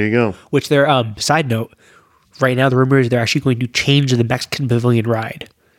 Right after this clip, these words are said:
Speaker 1: What are they doing to it?
Speaker 2: Uh, they're gonna change it out from the three Caballeros to Coco, 'cause they've been running reports on it, and it has
Speaker 1: Okay,
Speaker 2: a
Speaker 1: so
Speaker 2: super low attendance numbers compared to some of the other stuff in, in that park.
Speaker 1: Truth be told, that's one we skip
Speaker 2: Yeah.
Speaker 1: often.
Speaker 2: We'll
Speaker 1: We
Speaker 2: do,
Speaker 1: blow
Speaker 2: we'll
Speaker 1: right
Speaker 2: do it to
Speaker 1: there.
Speaker 2: get out of, like, the sun for a while.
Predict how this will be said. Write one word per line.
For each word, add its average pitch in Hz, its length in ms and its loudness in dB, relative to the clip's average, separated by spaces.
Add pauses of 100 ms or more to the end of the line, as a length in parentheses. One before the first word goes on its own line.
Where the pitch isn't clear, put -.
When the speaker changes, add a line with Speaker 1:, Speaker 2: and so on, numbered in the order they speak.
Speaker 1:
What 127 140 2
are 131 40 4
they 127 100 4
doing 127 180 2
to 98 160 -6
it? 92 80 -8
Speaker 2:
Uh, 120 180 0
they're 127 120 4
gonna 123 120 2
change 143 300 0
it 139 40 4
out 139 100 0
from 135 120 -8
the 113 60 -2
three 139 180 -2
Caballeros 131 580 -2
to 110 80 -10
Coco, 175 460 0
'cause - 960 -20
they've 123 100 0
been 117 100 -2
running 131 200 -2
reports 139 480 -2
on 170 160 4
it, 180 100 0
and 143 100 -2
it 123 120 2
has 143 200 0
Speaker 1:
Okay, 113 120 -2
Speaker 2:
a - 100 -10
Speaker 1:
so 139 160 4
Speaker 2:
super 165 380 2
low 143 180 4
attendance 120 400 -6
numbers 110 260 -10
compared 120 280 -6
to - 40 -8
some 127 120 -8
of - 40 -8
the 120 80 -6
other 113 120 -8
stuff 117 240 -10
in, 110 160 -16 (220)
in 113 280 -12 (140)
that 117 180 -16
park. - 320 -16 (540)
Speaker 1:
Truth 156 220 2
be 135 100 4
told, 117 240 0
that's 110 200 0
one 110 180 2
we 98 120 2
skip - 340 -2 (840)
Speaker 2:
Yeah. 202 80 0
Speaker 1:
often. 104 380 -2 (160)
Speaker 2:
We'll - 180 2
Speaker 1:
We - 20 0
Speaker 2:
do, - 120 -2
Speaker 1:
blow 110 120 4
Speaker 2:
we'll 95 120 0
Speaker 1:
right 247 80 2
Speaker 2:
do - 80 2
it - 40 2
to 95 60 2
Speaker 1:
there. 202 100 2
Speaker 2:
get 220 140 2
out 208 60 2
of, 208 80 0
like, 190 200 0
the 139 80 -6
sun 151 240 -4
for 127 140 -10
a 117 40 -8
while. 120 340 -16